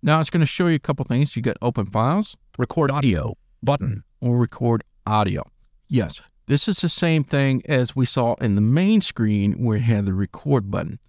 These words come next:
Speaker 1: because we already ran a transcription is why we're seeing something a little bit different. Otherwise, if you open up the app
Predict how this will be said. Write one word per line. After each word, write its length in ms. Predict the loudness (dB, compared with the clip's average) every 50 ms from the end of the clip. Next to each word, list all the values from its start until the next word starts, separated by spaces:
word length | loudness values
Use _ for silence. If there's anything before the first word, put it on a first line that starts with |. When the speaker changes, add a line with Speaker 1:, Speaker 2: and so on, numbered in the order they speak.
| _ _ _ _ _ _ -4
Speaker 1:
because 440 | -4 -2 0 2 2 4 2 2
we 220 | 0 2 2 2 2
already 300 | 2 2 2 0 0 0
ran 340 | 0 0 0 2 2 2 0
a 60 | 0
transcription 600 | -2 -2 -2 -2 -2 -2 -2 -2 -2 0 -2 -4
is 240 | -2 0 -2 -2 0
why 240 | 0 0 2 2 2
we're 160 | 2 0 0
seeing 260 | 0 0 0 0 0
something 280 | -2 -2 -4 -2 -2 -2
a 40 | 0
little 160 | -2 -2 -2
bit 160 | -2 -4 -4 -4 _
different. 320 | 0 0 0 0 -4 -8 -8 _ _ _ _ _ _ -2
Otherwise, 480 | 0 2 2 4 2 2 2 0 -2
if 200 | -2 -4 -2 -2
you 120 | -4 -4 -2 -2
open 280 | -2 -2 0 0 -2
up 140 | -2 -2 -4
the 120 | -6 -6 -2
app 300 | -2 0 0 0 -2 -4